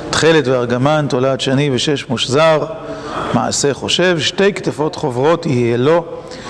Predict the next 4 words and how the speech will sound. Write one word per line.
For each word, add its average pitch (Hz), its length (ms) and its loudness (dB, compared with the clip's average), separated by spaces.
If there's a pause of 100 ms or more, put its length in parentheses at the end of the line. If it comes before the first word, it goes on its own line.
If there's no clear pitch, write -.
(280)
אל 127 160 2
שני 147 360 0
קצותיו 147 640 0 (320)
וחובר". 131 720 2